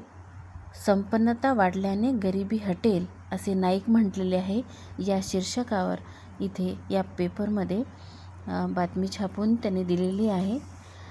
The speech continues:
नाशिक येथील प्रदेश काँग्रेस शिबिरात वसंतराव नाईक यांचे झालेले भाषण बऱ्याच विस्तृत प्रमाणात नाशिकच्या दैनिक गावकरीने प्रसिद्ध केले.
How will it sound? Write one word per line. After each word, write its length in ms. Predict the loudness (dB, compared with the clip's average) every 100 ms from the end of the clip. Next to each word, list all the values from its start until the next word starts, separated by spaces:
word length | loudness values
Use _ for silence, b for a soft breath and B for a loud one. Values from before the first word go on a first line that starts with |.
| B 2
नाशिक 500 | 6 6 6 2 2
येथील 280 | 4 2
प्रदेश 680 | 2 2 4 4 4 2 -8 -12 0
काँग्रेस 540 | 6 6 6 2 0 0
शिबिरात 440 | 0 2 2 0 -2 B -2
वसंतराव 480 | -2 2 2 4 4
नाईक 260 | 4 4
यांचे 300 | 0 0 -2
झालेले 440 | -2 0 2 2 2
भाषण 440 | 4 2 2 0 -2 B B B
बऱ्याच 400 | 4 4 2 0
विस्तृत 460 | -2 -2 -2 0
प्रमाणात 600 | 0 4 2 4 2 0 -2 B B
नाशिकच्या 680 | -2 0 0 -2 -4 2 0
दैनिक 360 | 2 4 4 4
गावकरीने 520 | 4 4 2 0 2 0
प्रसिद्ध 460 | -2 -2 -2 -2 0
केले. 240 | 0 0